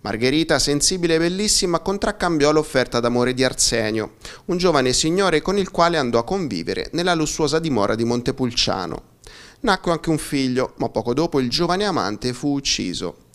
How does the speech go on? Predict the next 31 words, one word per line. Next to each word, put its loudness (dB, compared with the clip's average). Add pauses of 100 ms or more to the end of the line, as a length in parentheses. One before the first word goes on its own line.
(360)
Così, 2
cacciata 2
dai 2
familiari 2
di 2
Arsenio, 2
non 2
poté 0
tornare 2
nemmeno 2
nella 0
casa -2
paterna, -2 (280)
a 0
causa 2
dell'opposizione -2
della -2
matrigna. -6 (520)
Si -4
diresse 2
allora 4
verso 0
Cortona, 0
entrò 0
in 0
città 0
da 2
Porta -2
Berarda 2
nel -2
milleduecentosettantadue 0